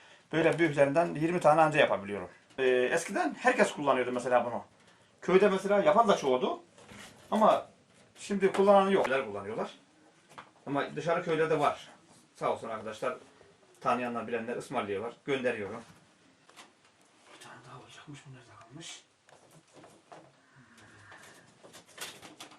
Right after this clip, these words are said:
Böyle kavuşturacağız bunu. Birbirine bağlayacağız. Birbirine tutturduk bunu. Ondan sonra işimiz bir nevi daha kolaylaşıyor ondan sonra.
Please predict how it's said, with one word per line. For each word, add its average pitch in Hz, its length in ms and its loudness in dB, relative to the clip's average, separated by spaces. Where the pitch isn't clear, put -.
Böyle 120 360 -6
kavuşturacağız 127 680 -6
bunu. 117 200 -8
Birbirine 131 500 -6
bağlayacağız. 123 760 -6
Birbirine 117 380 -14
tutturduk - 440 -18
bunu. 160 140 -10
Ondan 117 300 -16
sonra 117 460 -14
işimiz 127 320 -8
bir 127 240 -4
nevi 120 220 -10
daha 131 140 -8
kolaylaşıyor 120 600 -4
ondan 101 140 -12
sonra. 101 200 -12